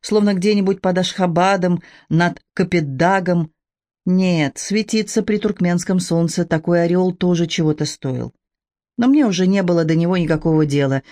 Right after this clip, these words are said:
Я не собирался меняться ему в угоду. Меня не догнала ни одна машина, и ни одна не попалась навстречу. Все истово блюли день субботний.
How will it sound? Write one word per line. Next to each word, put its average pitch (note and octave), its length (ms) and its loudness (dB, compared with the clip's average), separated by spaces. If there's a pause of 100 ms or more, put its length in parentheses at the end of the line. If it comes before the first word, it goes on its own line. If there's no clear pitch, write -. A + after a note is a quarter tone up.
(200)
Я F3+ 160 0
не A3+ 140 4
собирался G3 580 0
меняться F#3 680 -2 (260)
ему D3+ 320 2
в D#3 100 2
угоду. C3+ 460 -2 (2000)
Меня D4 260 2
не D#4 100 4
догнала A#3 420 2
ни A3+ 80 4
одна F#3+ 320 0
машина, F3+ 580 0
и - 140 -2
ни F#3+ 120 2
одна F#3+ 300 0
не A#3 120 2
попалась F3+ 480 0
навстречу. D3+ 800 0 (220)
Все - 240 -2
истово A3+ 560 -2
блюли F3 380 2
день E3 340 0
субботний. C3+ 760 -4